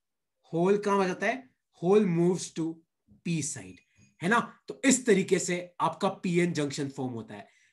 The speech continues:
तो कोई तुम्हें पूछे कि अच्छा पीएन जंक्शन डायोड कैसे फॉर्म होता है या डिप्लीशन रीजन कैसे बनता है, तो आपको क्या बोलना है, अब ध्यान से सुनना, अभी लिखो मत, आगे क्या लिखना है मैंने लिखवा रखा है तुम्हें, तुम्हें बस कॉपी करना है। एक सेकंड रुक जाना है ना,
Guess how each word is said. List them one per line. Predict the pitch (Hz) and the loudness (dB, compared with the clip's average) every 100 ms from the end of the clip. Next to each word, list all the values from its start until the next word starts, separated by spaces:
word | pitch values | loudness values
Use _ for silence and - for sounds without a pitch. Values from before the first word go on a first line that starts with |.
| - | -10
तो | 202 | -4
कोई | - 226 | 4 4
तुम्हें | 233 214 | 6 0
पूछे | 214 170 180 180 _ _ _ _ _ - | 2 -4 -4 -8 _ _ _ _ _ -14
कि | - 185 | -10 -8
अच्छा | 175 220 220 - - | 0 0 0 -6 -4
पीएन | 185 202 220 | 4 6 6
जंक्शन | 180 175 202 185 | 2 0 0 0
डायोड | 156 180 - | 0 0 -2
कैसे | 196 233 | -2 0
फॉर्म | 220 190 | 0 0
होता | 156 147 151 | -2 -2 -4
है | 160 _ _ - | -8 _ _ -4
या | 170 | 0
डिप्लीशन | 185 175 - 202 208 208 | 2 0 0 0 2 2
रीजन | 175 175 185 | 2 0 0
कैसे | 175 143 | -2 -2
बनता | 127 127 117 | -2 -4 -8
है, | 104 - _ _ - | -16 -18 _ _ -10
तो | |
आपको | - 185 - 233 | 0 0 2 0
क्या | 233 233 | 4 4
बोलना | 180 151 151 | 4 2 2
है, | 160 - | 0 -6
अब | 156 | -4
ध्यान | 160 165 | -2 -2
से | 170 | -2
सुनना, | 156 143 185 - _ - | -6 -6 -6 -12 _ -2
अभी | 190 240 | 2 4
लिखो | 214 240 | 4 2
मत, | 226 254 - | 0 -2 -4
आगे | 156 170 | 0 2
क्या | 208 214 | 2 2
लिखना | 208 208 202 | 2 0 -2
है | |
मैंने | 185 175 | -2 -4
लिखवा | 170 170 | -2 -4
रखा | 170 147 | -4 -10
है | 143 | -10
तुम्हें, | 151 202 _ _ - | -10 -12 _ _ -6
तुम्हें | 180 202 | -2 0
बस | 202 | 0
कॉपी | 208 190 | -2 -2
करना | 175 151 | -2 -4
है। | 196 | -2
एक | 180 | -4
सेकंड | 147 131 | -4 -8
रुक | 117 | -8
जाना | 113 | -12
है | |
ना, | 113 | -12